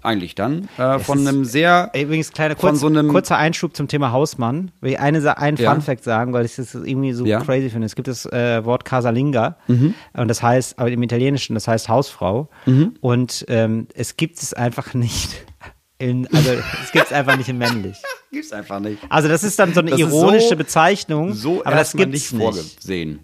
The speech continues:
Speaker 2: Wirklich,
Speaker 1: Ja, ja,
Speaker 2: das
Speaker 1: okay.
Speaker 2: gibt es nicht. Also
Speaker 1: Ja.
Speaker 2: das ist so, ja, kurzer Einblick in andere Gesellschaften. Egal, weiter. Mhm.
Speaker 1: Ja, ich glaub, ich bin das, was viele Frauen haben mit einem Mann,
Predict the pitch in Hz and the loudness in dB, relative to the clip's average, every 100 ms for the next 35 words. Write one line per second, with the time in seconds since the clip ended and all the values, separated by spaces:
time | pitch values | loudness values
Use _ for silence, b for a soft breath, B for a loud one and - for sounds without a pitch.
0 | _ 143 175 110 101 95 87 82 - 185 | _ -4 -2 -2 -2 -2 -2 -4 0 -2
1 | - 123 - - 143 151 B B 160 160 | -2 -10 -8 -2 2 2 B B 0 0
2 | 202 - 180 170 156 - 143 - - - | -6 -2 0 2 0 0 -2 -2 -8 0
3 | 208 202 160 190 180 165 131 170 131 120 | 2 4 4 2 0 -4 -2 -4 -4 -6
4 | 110 110 113 98 - 85 160 147 107 - | -4 -4 -2 -6 -8 -8 -2 0 0 -2
5 | 131 131 104 _ - 139 170 190 311 247 | -4 -2 -6 _ -14 -8 -8 0 2 2
6 | 269 311 233 - 220 226 226 240 - 240 | 2 2 2 -4 0 0 0 -2 -2 -4
7 | 220 165 - 190 254 240 - 139 180 185 | -6 -6 0 0 0 -4 -8 -2 0 0
8 | 190 - 143 165 165 160 151 123 123 143 | -6 -12 -8 -6 -2 -2 -4 -4 -2 0
9 | 156 214 240 | 0 0 -4